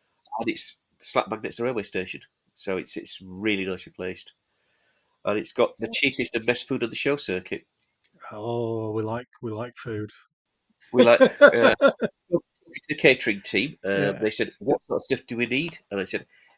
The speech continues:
Speaker 1: "Anything that's pig-related."
Speaker 2: Yes.
Speaker 1: Pig-related product will sell to wargamers.
Speaker 2: Oh, God, yes. Yes, bacon, sandwiches, sausages.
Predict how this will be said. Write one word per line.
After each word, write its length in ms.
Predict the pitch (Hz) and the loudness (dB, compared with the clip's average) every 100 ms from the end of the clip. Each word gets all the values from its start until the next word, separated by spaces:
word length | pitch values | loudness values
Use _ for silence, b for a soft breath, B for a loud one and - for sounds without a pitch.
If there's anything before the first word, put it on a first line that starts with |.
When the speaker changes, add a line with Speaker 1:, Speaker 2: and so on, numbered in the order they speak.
| - | 0
Speaker 1:
"Anything 300 | 151 160 147 | 0 2 -4
that's 140 | - | -8
pig-related." 760 | - 135 117 95 87 90 - - _ _ - | -8 -8 -6 -6 -8 -8 -10 -12 _ _ -10
Speaker 2:
Yes. 420 | 127 - - - _ _ | -8 -6 -8 -10 _ _
Speaker 1:
Pig-related 640 | 170 165 160 151 - 147 | -4 -2 2 2 2 -4
product 380 | - 117 139 - | 0 2 2 -4
will 140 | 123 | -6
sell 240 | 135 127 120 | -2 0 0
to 100 | 113 | -2
wargamers. 540 | 104 90 82 - - - | -6 -4 -8 -8 -8 -6
Speaker 2:
Oh, 240 | 131 123 104 | -4 -4 -4
God, 340 | - 101 101 | -8 -10 -10
yes. 420 | 101 95 - - - _ _ _ | -12 -12 -12 -14 -18 _ _ _
Yes, 260 | 110 98 - | -12 -12 -6
bacon, 600 | 135 139 131 147 131 120 | 0 0 2 0 0 -2
sandwiches, 720 | - 120 113 110 117 117 - | -2 -2 -2 -2 0 -2 -2
sausages. 920 | - 135 - 113 - 139 - - | -4 -6 -6 -8 -4 -6 -4 -8